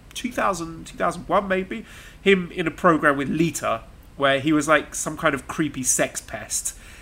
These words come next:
and he ended up losing in a singles match to Lita, and I absolutely hated him. But that probably says more about W W F booking, but, uh, it's just really interesting to see how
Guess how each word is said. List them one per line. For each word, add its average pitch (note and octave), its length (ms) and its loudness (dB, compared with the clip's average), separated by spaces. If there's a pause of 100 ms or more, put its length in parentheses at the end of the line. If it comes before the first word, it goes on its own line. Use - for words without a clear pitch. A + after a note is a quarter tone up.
(160)
and B2 200 2
he E3 80 6
ended F3 160 8
up D3 120 6
losing C3+ 580 4
in B2 120 -10
a C#3+ 40 -10
singles A#2 360 -8
match G#2 220 -10
to - 80 -14
Lita, G#2+ 320 -10
and B2+ 140 -2
I C3+ 80 4
absolutely C3 500 -2
hated A#2 380 -8
him. A2 200 -14 (120)
But C#3 180 -4
that F3+ 160 0
probably A3+ 220 2
says F3 180 2
more E3+ 140 0
about B2+ 200 2
W A#2+ 240 -2
W A2+ 240 -8
F - 160 -16
booking, A2 400 -8
but, - 240 -10
uh, A#2 140 0 (460)
it's D#3 160 -6
just - 180 0
really G3 260 2
interesting C3 480 -4
to B2 100 -12
see B2+ 260 -4
how B2+ 460 4